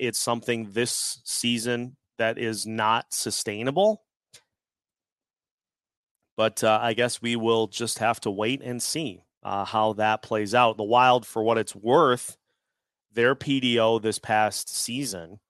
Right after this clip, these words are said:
was one oh one point three.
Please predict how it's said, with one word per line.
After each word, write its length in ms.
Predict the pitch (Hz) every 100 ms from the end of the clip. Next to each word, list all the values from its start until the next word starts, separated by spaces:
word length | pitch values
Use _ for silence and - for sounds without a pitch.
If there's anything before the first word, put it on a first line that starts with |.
| _ _ _ _ _ _
was 200 | 110 101
one 240 | 110 123
oh 140 | 123 113
one 380 | 110 117 113 107
point 420 | - 113 107 -
three. 720 | - 117 107 165 120 101